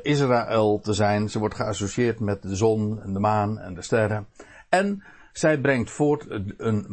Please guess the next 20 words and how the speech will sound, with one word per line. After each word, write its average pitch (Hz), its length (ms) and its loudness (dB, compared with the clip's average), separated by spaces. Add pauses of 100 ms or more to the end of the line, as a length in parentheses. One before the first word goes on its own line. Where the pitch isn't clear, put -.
(160)
mannelijke 107 680 2
zoon. 104 460 2
En 92 140 -6
die 92 100 -4
mannelijke 98 380 0
zoon, 98 240 0
dat 92 260 -6
kan 147 300 0
niet 110 340 -2
missen, 107 580 -4
dat 104 260 -2
is - 480 -10 (160)
Christus. - 720 -4 (280)
Zo 107 200 2
wordt 110 200 0
hij 104 320 2
ook 101 280 -2
in 101 260 -6
Openbaring, 90 920 -6 (2250)
eh, 90 340 -10